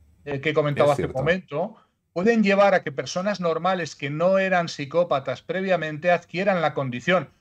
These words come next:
Speaker 1: Por supuesto, no de un día para otro, sino mediante un proceso bastante gradual, eh, paulatino e insidioso que va generando cambios permanentes en la personalidad a base de ir anestesiando y anulando la facultad moral.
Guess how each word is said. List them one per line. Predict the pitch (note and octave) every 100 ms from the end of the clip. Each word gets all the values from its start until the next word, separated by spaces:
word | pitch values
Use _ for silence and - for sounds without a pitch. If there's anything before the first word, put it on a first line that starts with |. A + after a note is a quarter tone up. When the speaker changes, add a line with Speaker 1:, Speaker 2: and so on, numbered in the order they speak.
| _
Speaker 1:
Por | D3+ C#3
supuesto, | - D3+ E3+ D3
no | C3+
de | D#3
un | D#3
día | D3+ C#3+
para | C#3 C3+
otro, | E3 D#3+ E3 G#3+ _ _ _
sino | - D#3
mediante | D3+ D#3 D#3
un | F3+
proceso | G3+ F#3 G3 -
bastante | F#3 C#3+ F#3 F#3 F#3+
gradual, | E3 D3+ C#3+ E3 F3+ C3+ - - - - -
eh, | - C#3
paulatino | D3 C#3+ C#3 C3+ F#3 F3+ C3 -
e | D3
insidioso | C#3 C3+ C#3 D#3 G#3 G#3 E3 F3+
que | D3+
va | F3+
generando | F3+ F#3+ F#3+ F#3+ F3+
cambios | F#3 F#3+ F#3 D#3+
permanentes | - D3 C#3+ D3+ F3 D#3
en | D3+
la | C#3+ C3+
personalidad | F#3 - F3+ F3 D#3 D#3 E3+ - _ _
a | C#3+
base | C#3 E3 F3+
de | E3
ir | F3+
anestesiando | E3 D#3+ D#3 - D3 - F3 F#3+ F#3+ F3+ F3+
y |
anulando | D#3+ D3 D3+ E3+ F3
la | E3
facultad | - D3+ C#3 C3 E3
moral. | C#3+ C#3 F#3 C3